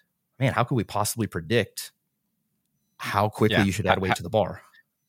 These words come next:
Speaker 2: h-, how can you, how can you plan this out precisely for, like, twelve weeks or sixteen week cycle or something, and, like,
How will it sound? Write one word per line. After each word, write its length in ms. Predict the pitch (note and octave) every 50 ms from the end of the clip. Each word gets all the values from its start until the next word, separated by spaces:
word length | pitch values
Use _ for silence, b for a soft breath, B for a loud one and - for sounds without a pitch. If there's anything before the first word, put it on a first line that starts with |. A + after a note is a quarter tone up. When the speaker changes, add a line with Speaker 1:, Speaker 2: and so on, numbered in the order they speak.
| _ _ -
Speaker 2:
h-, 80 | - -
how 160 | - A#2 A2+ G2+
can 160 | - G#2 F#2+
you, 120 | F2+ F#2 -
how 120 | - G#2 G2
can 160 | - - F2+
you 100 | F2 E2+
plan 320 | E2 - - F#2+ F2+ F2 E2+
this 200 | D#2+ D#2 - -
out 240 | E2 D#2+ D2+ - -
precisely 580 | - D#2+ - E2 E2 D#2+ - - D#2+ D#2 D2+
for, 180 | C#2+ - E2 D#2
like, 240 | D2 D2 C#2+ - -
twelve 280 | - - D#2+ D2 D2 D#2
weeks 280 | D2+ D2+ D2 - -
or 60 | D#2
sixteen 400 | C#2+ - E2 - - - E2 D2+
week 200 | D2 D2 D2 -
cycle 360 | - - D2 C#2+ - - D2 C#2+
or 60 | C#2
something, 420 | - D2 C#2+ - D2 C#2+ C#2 C#2
and, 140 | C#2 C#2 C#2
like, 280 | C#2 C#2 C2 - -